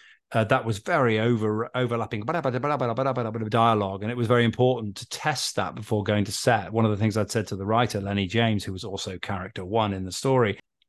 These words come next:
was, "I don't think it'll pan out quite how he has written it." He wrote it as overlapping dialogue. And I was dead wrong.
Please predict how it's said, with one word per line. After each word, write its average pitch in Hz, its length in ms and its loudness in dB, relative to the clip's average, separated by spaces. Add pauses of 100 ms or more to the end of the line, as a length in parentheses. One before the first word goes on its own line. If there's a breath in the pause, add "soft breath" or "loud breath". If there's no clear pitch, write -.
(260)
was, 117 180 2
"I 110 140 4
don't 117 140 6
think 110 120 6
it'll 104 140 0
pan 110 280 -4
out 107 200 -2
quite 107 280 -4
how 98 340 -6 (920 soft breath)
he 104 580 0
has 101 160 -4
written 123 280 2
it." 92 180 -6
He 104 200 -8
wrote 107 280 2
it 98 80 -8
as 95 80 -4
overlapping 98 460 -4
dialogue. 104 400 -2 (480 soft breath)
And 117 240 2
I 110 120 4
was 110 120 0
dead 110 440 2
wrong. 107 420 -2